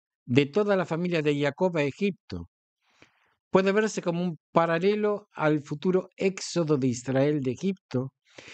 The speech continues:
y su eventual retorno a la tierra prometida. Esta impre-, interpretación mística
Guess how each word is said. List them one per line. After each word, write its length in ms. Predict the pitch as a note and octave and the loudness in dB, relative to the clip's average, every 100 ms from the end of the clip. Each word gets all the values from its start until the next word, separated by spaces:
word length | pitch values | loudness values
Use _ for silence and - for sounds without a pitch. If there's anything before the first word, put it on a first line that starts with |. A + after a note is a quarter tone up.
| - - | -10 0
y 140 | D#3 | 2
su 240 | - E3+ | 4 4
eventual 640 | E3 D#3+ E3 E3 D#3 A3 F#3+ | 4 4 0 0 2 2 2
retorno 920 | E3+ E3 - F#3 F#3+ F#3 F#3+ F#3+ - _ _ _ _ | 0 -2 2 2 2 0 -4 -6 -10 _ _ _ _
a 140 | - C3+ | 0 2
la 200 | C3+ B2+ | 2 0
tierra 540 | D3+ D3+ C#3 C3 B2+ | 2 2 0 -4 -4
prometida. 840 | A2+ A2+ G#2 G2+ - F2+ D#2+ C#2+ D#2 _ - - - | -4 -2 -2 -2 -4 -6 -6 -12 -18 _ -20 -20 0
Esta 320 | E3+ F3+ F3+ | 2 4 2
impre-, 500 | D#3+ D#3 C#3 C3+ B2+ - | 2 0 0 0 0 -4
interpretación 760 | _ B2 A#2+ A#2+ A2+ A#2+ D3+ C#3 | _ 0 2 0 -2 0 2 2
mística 680 | D#3+ G3 - - - G2 F2+ | 2 0 -4 -10 -8 -6 -8